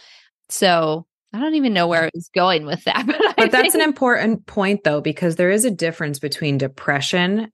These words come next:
Speaker 2: and struggling with resilience. Because when you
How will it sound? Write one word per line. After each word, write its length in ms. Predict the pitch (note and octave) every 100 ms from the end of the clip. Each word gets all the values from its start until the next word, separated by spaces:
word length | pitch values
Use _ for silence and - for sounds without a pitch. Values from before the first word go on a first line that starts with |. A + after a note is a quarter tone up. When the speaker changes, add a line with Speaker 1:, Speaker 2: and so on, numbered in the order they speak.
| -
Speaker 2:
and 580 | D#3 D3 C#3+ C#3+ C#3+ C#3 - _ _ _ -
struggling 640 | - - F#3+ D#3+ D#3 D3+ C#3+
with 220 | C#3+ D#3
resilience. 600 | C#3+ C#3 C#3 C#3 - -
Because 340 | E3 F3 D3+
when 140 | E3 D#3+
you 240 | D#3+